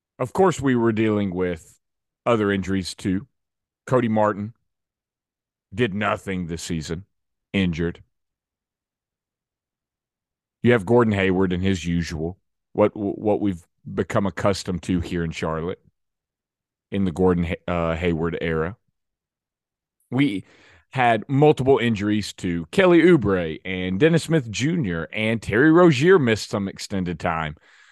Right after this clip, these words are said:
I mean, every single top eight in the rotation guy missed extended time this season. You're telling me all of a sudden that you want to trade for Zion?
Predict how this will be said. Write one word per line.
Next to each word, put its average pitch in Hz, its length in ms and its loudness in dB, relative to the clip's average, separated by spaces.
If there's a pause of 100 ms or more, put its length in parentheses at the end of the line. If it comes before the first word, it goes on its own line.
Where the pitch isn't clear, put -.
(280)
I 139 180 2
mean, 127 360 2 (160)
every 160 540 2
single 123 680 -2 (1600)
top 139 340 2 (120)
eight 135 260 -2 (1040)
in 127 160 -2
the 123 80 0
rotation 117 600 0
guy 78 320 -10 (560)
missed 123 320 2
extended 104 640 -6
time 110 280 0
this 85 160 -8
season. 71 320 -16 (3000)
You're 175 400 6
telling 269 360 8
me 262 140 8
all 240 180 8
of 208 100 4
a 190 60 6
sudden 226 300 4
that 185 100 4
you 160 180 4
want 247 200 4
to 175 60 2
trade 214 340 4
for 208 140 4
Zion? 254 840 -4